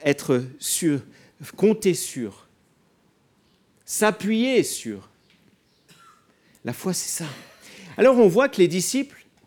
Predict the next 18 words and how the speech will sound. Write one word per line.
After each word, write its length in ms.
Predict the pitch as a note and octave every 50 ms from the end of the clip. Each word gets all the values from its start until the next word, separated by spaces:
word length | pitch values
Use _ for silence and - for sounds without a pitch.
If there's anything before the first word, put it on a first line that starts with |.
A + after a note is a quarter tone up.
| _ _ _
ils 100 | - C3+
n'ont 120 | A#2+ D#3 C#3
pas 140 | - E3+ E3
une 60 | D3+
foi 200 | - - D#3 D3
tellement 300 | D3 D3+ C#3+ C#3+ C3+ B2
parfaite, 400 | - D3 C#3+ - - F#3 F3 -
pourtant, 380 | - C#3+ - - - D#3 D#3
ils 100 | D#3 C#3
connaissent 320 | C#3 - C3 C3 B2+ B2 A2
Jésus, 560 | A2 B2+ B2+ A#2+ C3+ E3 F3 F3 F3 F3 E3
ils 60 | D3
vivent 220 | B2 C3+ C3+ A#2+ A#2+
des 120 | C3 C3
choses 420 | A#2+ - - D3+ D#3 D#3+ D3+ B2+
et 60 | C3 B2
tout 140 | - B2+
ça. 260 | G#2+ - C#3 D3+ D3+